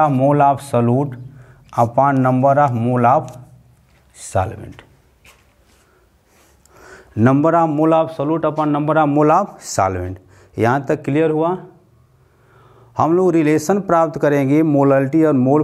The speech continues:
फ्रैक्शन में। Since we know that mole fraction of solute is equal to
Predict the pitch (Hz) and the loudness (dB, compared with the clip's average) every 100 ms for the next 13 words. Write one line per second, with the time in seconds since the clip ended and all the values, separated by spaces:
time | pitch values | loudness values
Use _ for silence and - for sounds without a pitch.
0 | 147 135 135 143 127 110 104 - - - | 0 -4 -2 0 2 0 -2 -6 -12 -8
1 | - 156 165 160 160 139 151 170 143 147 | 0 2 2 2 4 4 2 4 2 2
2 | 143 127 151 156 143 135 - 143 143 139 | 0 0 2 0 -2 -4 0 2 2 0
3 | - 120 127 147 143 143 131 127 123 127 | 0 0 2 0 0 0 0 -2 -2 0
4 | 127 127 | 0 0